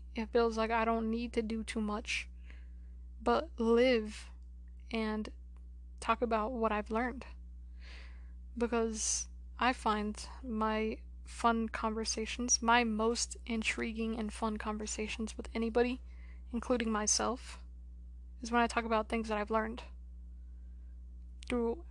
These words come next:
my life. And I'm a big nerdy kid,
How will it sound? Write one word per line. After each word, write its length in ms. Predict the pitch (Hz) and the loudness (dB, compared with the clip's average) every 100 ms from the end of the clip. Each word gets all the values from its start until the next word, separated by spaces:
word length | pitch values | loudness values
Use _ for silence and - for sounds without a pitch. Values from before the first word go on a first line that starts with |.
| - - | -12 -4
my 200 | 214 220 | 2 6
life. 420 | 220 - - - - - - - - - - - - - - - - - - - - - - - | 6 4 -2 -10 -10 -14 -14 -14 -14 -12 -12 -12 -12 -12 -12 -12 -12 -12 -12 -12 -12 -12 -10 -2
And 180 | 220 214 | 2 4
I'm 320 | 220 220 202 - - | 4 2 -2 -8 -4
a 80 | 226 | 0
big 360 | 208 226 214 - - - | 2 0 -2 -6 -6 0
nerdy 680 | 220 220 226 226 214 214 - - - - - - | 4 4 4 2 0 -2 -6 -12 -14 -14 -10 2
kid, 400 | 262 226 208 | 6 6 4